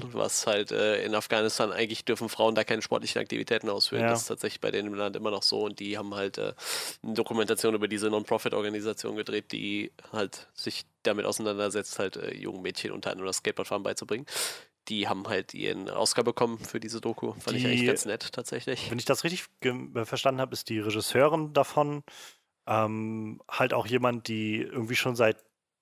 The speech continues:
Speaker 2: dreißig, vierzig Jahren oder so in der Branche arbeitet und jetzt halt ihren ersten Oscar damit gewonnen hat.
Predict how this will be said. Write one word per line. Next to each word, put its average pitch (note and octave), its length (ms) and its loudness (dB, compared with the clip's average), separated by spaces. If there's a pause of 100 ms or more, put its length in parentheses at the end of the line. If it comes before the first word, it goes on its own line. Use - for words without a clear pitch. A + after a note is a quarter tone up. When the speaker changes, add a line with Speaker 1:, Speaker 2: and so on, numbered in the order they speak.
(120)
Speaker 2:
dreißig, A#2+ 420 0
vierzig - 340 2
Jahren A#2+ 240 6
oder G#2 140 2
so G#2 160 0
in G#2 80 -4
der G2+ 80 0
Branche G#2 420 2
arbeitet F#2 500 2
und G2 160 -10
jetzt G2+ 200 -4
halt G2+ 160 -4
ihren G2 120 -6
ersten - 300 -4
Oscar F#2+ 260 -4
damit F2 300 -8
gewonnen F2 360 -6
hat. E2+ 120 -8